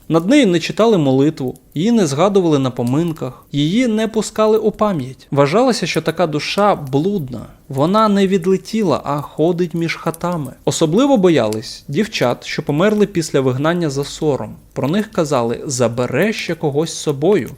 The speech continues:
Жінок-чаклунок на їхній могилі не росло. Чоловіків-зрадників до їхньої могили ні діти, ні худоба не йшли.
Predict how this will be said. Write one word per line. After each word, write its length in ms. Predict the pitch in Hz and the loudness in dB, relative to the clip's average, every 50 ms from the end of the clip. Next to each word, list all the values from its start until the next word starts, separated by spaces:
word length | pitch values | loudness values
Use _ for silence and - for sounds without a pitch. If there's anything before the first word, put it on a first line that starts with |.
| - - - - | -20 -16 -8 -4
Жінок-чаклунок 1000 | 127 143 180 226 247 240 - - 180 - - 135 135 127 123 120 120 - - - - - | 0 0 2 2 2 0 0 -4 -4 -2 0 0 0 0 0 -2 -6 -8 -16 -14 -6 0
на 100 | 139 160 | 0 2
їхній 360 | 190 196 - - 180 156 147 | 2 2 0 0 0 0 2
могилі 500 | 139 135 123 143 190 220 214 208 202 - | 2 0 2 2 0 0 2 0 -2 -2
не 240 | - 151 147 151 156 | -2 -2 -2 0 -2
росло. 440 | 151 143 - - - - 107 - - - _ - - | -2 -4 -8 -10 -10 -10 -10 -10 -12 -20 _ -20 -10
Чоловіків-зрадників 1160 | - - 131 131 127 139 135 131 - 196 226 208 202 202 190 151 139 151 151 147 - 143 139 - - _ _ _ _ - - | -2 0 2 2 2 2 0 2 2 2 2 2 2 2 2 2 2 0 -2 -2 -4 -8 -8 -8 -12 _ _ _ _ -8 0
до 120 | - 139 | 2 2
їхньої 420 | 156 175 175 - - 151 139 131 | 2 2 0 -2 -4 -4 -4 -2
могили 480 | 127 123 123 120 131 156 208 226 185 147 | -2 -2 -2 -2 -2 -2 0 0 0 0
ні 160 | 135 131 123 | 0 0 -2
діти, 380 | 120 123 139 190 208 - 165 147 | -2 -2 -2 -2 -2 -2 -2 -2
ні 120 | 139 131 | -2 -4
худоба 480 | 131 - - 127 139 180 190 156 143 123 | -4 -6 -6 -2 0 2 2 2 0 -4
не 100 | 127 120 | -4 -6
йшли. 300 | 113 - - - - | -10 -10 -12 -14 -14